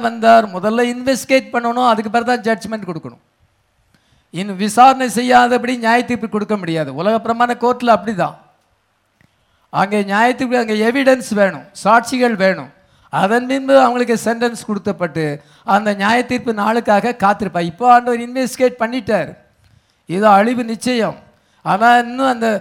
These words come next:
உலகம் வந்து அந்த நியாய தீர்ப்புக்காக காத்திருக்குது. அவர் வந்து என்ன செய்றார் என்றால் சபைகளை நியாயம் தீர்த்து விட்டார். அங்க, "I indict this genera-, this generation for the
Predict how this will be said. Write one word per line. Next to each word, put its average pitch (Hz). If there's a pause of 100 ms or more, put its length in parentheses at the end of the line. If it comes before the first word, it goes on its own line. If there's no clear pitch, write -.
(280)
உலகம் 247
வந்து 233
அந்த 226 (100)
நியாய 226 (100)
தீர்ப்புக்காக 220 (100)
காத்திருக்குது. 226 (1900)
அவர் 233
வந்து 254
என்ன 240
செய்றார் 226
என்றால் 208
சபைகளை 262
நியாயம் 240
தீர்த்து 233
விட்டார். 160 (360)
அங்க, 190 (140)
"I 214
indict 247
this 254 (100)
genera-, 226 (360)
this 220 (100)
generation 214 (400)
for 208 (100)
the 190